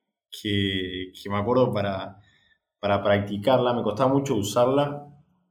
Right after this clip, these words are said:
este, con las canciones, porque, bueno, la, bueno, eso no sé si es para ahora, pero la armónica está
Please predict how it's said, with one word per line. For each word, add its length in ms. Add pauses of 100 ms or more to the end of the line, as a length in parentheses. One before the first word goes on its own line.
(280)
este, 960
con 220
las 120
canciones, 580
porque, 380
bueno, 240
la, 280 (540)
bueno, 180
eso 160
no 100
sé 120
si 140
es 60
para 160
ahora, 260
pero 160
la 100
armónica 360
está 520